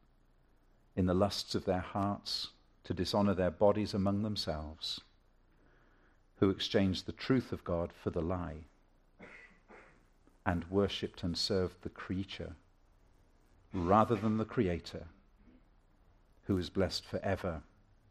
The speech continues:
Amen. And then we don't read the section, we haven't time this evening, but the next section, of course, is that section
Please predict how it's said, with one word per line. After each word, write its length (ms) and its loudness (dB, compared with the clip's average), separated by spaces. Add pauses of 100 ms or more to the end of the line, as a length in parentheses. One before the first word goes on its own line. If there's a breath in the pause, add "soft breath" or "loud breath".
(1000)
Amen. 640 -4 (1300 soft breath)
And 80 2
then 80 4
we 80 4
don't 200 6
read 240 8
the 80 -2
section, 440 0
we 60 2
haven't 240 0
time 380 4
this 200 -2
evening, 320 2
but 120 0
the 80 0
next 260 0
section, 380 -4
of 100 -6
course, 400 0
is 140 -8
that 180 -2
section 540 -2